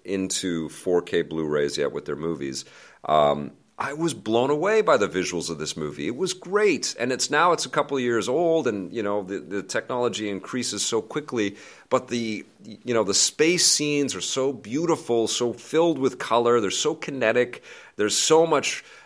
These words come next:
you know, camera wizardry and, and C G wizardry moving from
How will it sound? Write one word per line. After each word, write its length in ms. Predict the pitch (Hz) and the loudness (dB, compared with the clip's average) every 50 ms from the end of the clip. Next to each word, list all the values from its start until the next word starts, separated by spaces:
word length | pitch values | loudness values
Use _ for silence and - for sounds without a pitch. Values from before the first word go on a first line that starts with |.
| - - | -10 -6
you 100 | - 110 | -2 2
know, 280 | 113 113 107 101 98 - | 4 6 6 6 4 2
camera 540 | - - - 139 131 143 143 135 123 113 | -2 -4 -2 0 2 4 6 6 6 4
wizardry 840 | 107 101 98 127 107 95 135 131 110 98 110 123 127 123 120 117 104 | 4 2 2 2 2 2 0 -2 -2 -2 -2 0 0 0 0 0 0
and, 160 | 87 85 - - | 0 -2 -2 -4
and 160 | 98 92 80 | -4 -4 -2
C 300 | - - - 143 147 139 | -2 -2 -2 -2 -2 -2
G 260 | 113 98 120 131 127 | -2 -2 -2 -2 -2
wizardry 560 | 117 98 113 113 101 107 113 87 87 101 101 | 0 2 2 2 2 0 -4 -4 -4 -4 -2
moving 340 | 92 92 101 101 92 104 98 | -2 -2 -2 0 -2 -2 -4
from 380 | - - 98 90 87 80 65 | -4 -4 -4 -4 -4 -6 -10